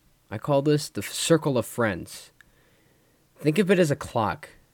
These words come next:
except change the numbers and convert that to groups of people. And in the middle, usually where the hands are, or, like, the thing, put yourself there, which that's gonna be on a higher level.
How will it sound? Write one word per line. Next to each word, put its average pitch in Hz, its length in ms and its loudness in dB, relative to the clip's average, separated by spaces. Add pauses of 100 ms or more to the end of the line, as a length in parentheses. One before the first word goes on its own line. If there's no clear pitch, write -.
except - 320 -4
change 160 320 2
the 202 80 2
numbers 165 580 2
and 120 260 -6 (380)
convert 123 440 0
that 143 220 2
to 113 260 -6
groups 107 480 -2
of - 180 -10
people. 87 540 -6 (560)
And 107 100 -2
in 120 100 4
the 123 80 4
middle, 165 400 6
usually 113 280 -2
where 104 120 -2
the 101 100 -2
hands 117 380 -2
are, 98 440 -2
or, 95 180 -4
like, 90 280 -6 (100)
the 110 80 -12
thing, 104 460 0 (640)
put - 220 0
yourself 156 460 2
there, 104 480 -2 (760)
which - 160 -8
that's 117 180 0
gonna 113 140 -2
be 104 100 2
on 98 80 0
a 92 60 0
higher 95 240 0
level. 95 400 -4